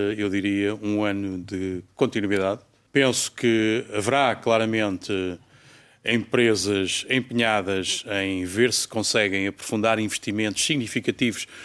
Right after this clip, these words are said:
no sentido de, de futuro, podermos ter um papel diferente em termos de vacinas, em termos de novos medicamentos de grande valor acrescentado. Acho que Portugal tem condições para fazer isso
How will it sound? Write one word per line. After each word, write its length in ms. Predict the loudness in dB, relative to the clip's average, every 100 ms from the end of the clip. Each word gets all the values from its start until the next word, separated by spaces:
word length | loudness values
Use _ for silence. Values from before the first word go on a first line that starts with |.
| -20 -6
no 120 | -2
sentido 600 | 2 2 2 2 2 0
de, 140 | -2 -2
de 80 | -2
futuro, 500 | -4 2 4 2 -2 -14 -20 -20 _
podermos 440 | 2 6 6 4 2
ter 180 | 2 2
um 60 |
papel 360 | 0 2 2 2
diferente 520 | 0 2 2 2 -2
em 60 | -2
termos 400 | 0 0 -2 -6
de 60 |
vacinas, 520 | -4 -2 0 0 -2 -6
em 100 | -2
termos 340 | -2 -2 -4
de 180 | -4 -4
novos 360 | 0 2 2 -2
medicamentos 540 | -4 -2 0 0 -2
de 80 | -2
grande 180 | -2 0
valor 240 | -2 -2
acrescentado. 500 | -4 -4 0 0 0 -4 -12 -6
Acho 220 | -2 -2
que 60 | -4
Portugal 360 | -2 2 4 2
tem 140 | -2
condições 460 | -4 -4 -2 -2 -4
para 120 | -8
fazer 300 | -6 -2 -2
isso 220 | -2